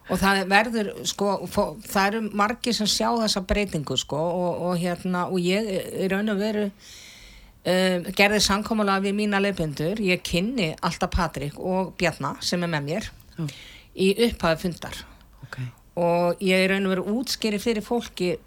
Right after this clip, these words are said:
Speaker 1: hvað fer fram á fundinum og
Speaker 2: Mhm.
Speaker 1: hvernig ég vinn.
Speaker 2: Mhm.
Speaker 1: Og
Speaker 2: Já.
Speaker 1: náttúrulega góð regla að spyrja fólk alltaf, „Hefurðu farið til miðils áður?“ Vegna þess að,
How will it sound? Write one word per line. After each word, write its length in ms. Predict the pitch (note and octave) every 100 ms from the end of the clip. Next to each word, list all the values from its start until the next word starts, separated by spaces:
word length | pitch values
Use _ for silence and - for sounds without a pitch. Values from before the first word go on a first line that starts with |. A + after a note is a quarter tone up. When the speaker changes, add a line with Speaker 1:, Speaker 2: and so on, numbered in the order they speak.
| -
Speaker 1:
hvað 220 | A3 G#3+ G#3
fer 40 | -
fram 240 | G#3 A3
á 60 | G#3+
fundinum 560 | G#3+ F#3+ E3 D3+ G3 G#3+ -
og 160 | D#3
Speaker 2:
Mhm. 60 | B2+
Speaker 1:
hvernig 340 | A#3 A#3+ F#3+ F3
ég 100 | F3
vinn. 220 | B2+ B2+ - - - - - -
Speaker 2:
Mhm. 280 | C#3+ A#2 B2 - - - - - - - - _ -
Speaker 1:
Og 80 | G3
Speaker 2:
Já. 160 | G3
Speaker 1:
náttúrulega 340 | G3+ F#3+ F#3+ F3+
góð 140 | G3+ G3
regla 380 | F#3+ F#3 F3
að 120 | E3+ F3
spyrja 260 | - F#3 F3
fólk 200 | F3+ -
alltaf, 240 | E3 D#3+
„Hefurðu 240 | F3+ F3 E3
farið 240 | F3+ E3+
til 120 | E3+
miðils 280 | E3+ E3 D#3
áður?“ 380 | D#3+ D#3 F3+ G#3
Vegna 540 | E3+ D3 D#3 F3+ E3+
þess 100 | D#3+
að, 160 | F3